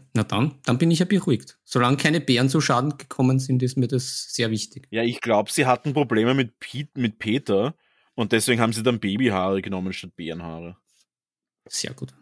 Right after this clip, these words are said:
Speaker 1: So muss das sein.
Speaker 2: Aber das ist jetzt eine reine
Speaker 1: Ah.
Speaker 2: Vermutung. Gut, Philipp, hau raus, was gibt's bei dir Neues, Privates?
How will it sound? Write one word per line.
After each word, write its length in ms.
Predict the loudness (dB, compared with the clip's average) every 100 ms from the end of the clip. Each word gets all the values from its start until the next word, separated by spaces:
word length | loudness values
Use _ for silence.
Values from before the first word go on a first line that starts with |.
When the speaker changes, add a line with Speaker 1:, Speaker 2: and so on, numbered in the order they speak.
| _ _
Speaker 1:
So 180 | -2 2
muss 240 | 2 2
das 220 | -4 -6 -4
sein. 220 | -6 -10 _ _ _ _ _ _ _ _ _ _ _ _ _ _ _ _ _ _ _ _ _ _ _ _ _ _ _ _ _
Speaker 2:
Aber 240 | 4 4
das 180 | 2 -2
ist 120 | 0
jetzt 120 | 2
eine 200 | 2 2
reine 220 | 4 4 4
Speaker 1:
Ah. 20 |
Speaker 2:
Vermutung. 480 | -2 -8 -12 -16 -20 _ _ _ _ _ _ _ _ -20 -20 _ _ _ _ _ _ _ _ _ _ _ -20 _
Gut, 300 | 2 2 2 _ _ -20 -20 _
Philipp, 400 | 0 2 0 -6 _ _ _ _ _ -4
hau 120 | 0
raus, 340 | 2 2 0
was 140 | -4 -6
gibt's 220 | -8 -8
bei 80 | -6
dir 160 | -2
Neues, 280 | -2 -2 -4
Privates? 680 | -6 -8 -6 -6 -10 -14